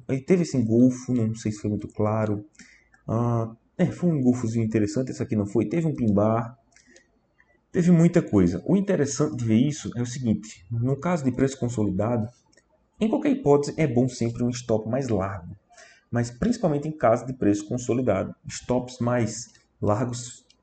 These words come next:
protegem mais de oscilação. Por exemplo, um ponto interessante que eu uso é dez pips atrás do número redondo. O número redondo seria zero ponto sessenta e cinco zero zero zero.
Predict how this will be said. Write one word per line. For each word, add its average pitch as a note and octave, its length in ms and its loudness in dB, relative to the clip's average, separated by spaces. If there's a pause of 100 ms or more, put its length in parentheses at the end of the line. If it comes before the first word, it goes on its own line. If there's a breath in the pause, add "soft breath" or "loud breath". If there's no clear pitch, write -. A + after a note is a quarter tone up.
(300)
protegem B2+ 680 2
mais G#2+ 260 0
de A2 120 0
oscilação. A2 580 0
Por A#2+ 160 0
exemplo, G#2+ 420 2 (440 loud breath)
um A#2+ 80 0
ponto F3 320 4
interessante C3 480 0
que A2+ 100 2
eu G#2 80 4
uso B2+ 240 2
é G#2+ 60 2
dez C3+ 260 0
pips - 320 -4
atrás B2 300 0
do B2+ 60 0
número B2+ 200 0
redondo. A2+ 380 0
O - 20 0
número G#2+ 180 0
redondo A#2 320 0
seria B2+ 220 0
zero A2+ 340 0
ponto A#2 320 -2
sessenta A#2+ 320 -6
e A2 40 -2
cinco A#2+ 420 -2
zero A2 240 0
zero A#2+ 180 0
zero. G#2 280 -2